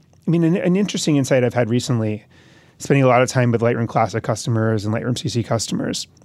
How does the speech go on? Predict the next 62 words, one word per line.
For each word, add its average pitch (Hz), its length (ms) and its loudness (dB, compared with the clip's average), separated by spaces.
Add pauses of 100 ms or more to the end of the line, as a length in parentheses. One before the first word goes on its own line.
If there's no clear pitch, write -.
(140)
A 147 40 0
lot 208 140 4
of 214 100 2
Light-, 165 200 2
Lightroom 147 240 2
Classic 131 340 0
customers, 117 680 -2
yes, 151 160 2
they've 151 140 0
been 131 100 0
using 123 260 2
that 120 240 2
product 135 380 2
for - 140 -2
a 120 40 2
long 113 240 2
time 117 200 0
and 113 60 2
they 113 40 2
don't 113 80 2
want - 120 -4
anything 113 280 -2
to 113 80 -4
change. 123 480 -2 (340)
Yes, 135 240 4
there 143 100 2
are 123 60 2
a 95 60 -4
few 139 360 0
features 147 400 0
that 135 60 0
they're 123 120 0
waiting 123 320 0
to 127 100 -2
migrate 120 340 2
over. 120 180 2
Some 127 220 0
of 131 60 4
them 123 120 2
are 123 60 2
like, 117 180 0
"Hey, 120 300 2 (300)
when 135 100 0
you 131 80 2
have 131 160 4
watermarking, 127 720 2
which 120 160 -2
we're 120 140 -2
gonna 113 140 0
be 117 80 -2
shipping 120 300 -4
soon, 120 240 -2
by 123 140 2
the 123 100 4
way, 135 240 2 (240)
I'll 135 160 4
come 135 200 2
over 123 200 4
to 120 60 4
Lightroom 117 320 0
C - 160 -2
C." 160 300 -2